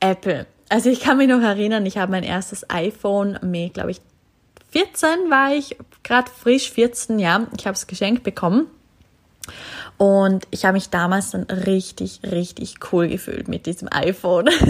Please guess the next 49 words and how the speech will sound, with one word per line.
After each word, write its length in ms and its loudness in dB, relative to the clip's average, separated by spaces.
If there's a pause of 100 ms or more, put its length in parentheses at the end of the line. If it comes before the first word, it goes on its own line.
(1700)
Ja, 160 4
ich 60 2
glaub, 160 0
das 100 -2
war 100 4
das 160 2
iPhone 440 -2
vier 380 0
damals. 640 -2
Krass, 420 -2
jetzt 180 -4
sind 220 0
wir 60 0
ja, 240 2
jetzt 160 -6
kommt 200 -4
ja 80 0
das 200 -2
iPhone 340 -4
zwölf, 540 2
wenn 100 0
ich 120 -4
mich 180 -4
nicht 180 -6
täusche, 420 0
raus. 400 2 (440)
Ich 180 0
habe 140 6
im 80 4
Moment 380 0
noch 120 -2
das 240 -4
iPhone 500 0
X 300 -6
S 340 -2
Max. 600 0 (920)
Mit 200 -2
dem, 240 4
ähm, 340 0
fühle 180 0
ich 120 -4
mich 440 -6
zwar 200 2
schon 160 0
auch 340 2
cool, 120 4
muss 180 4
ich 140 0
sagen, 280 4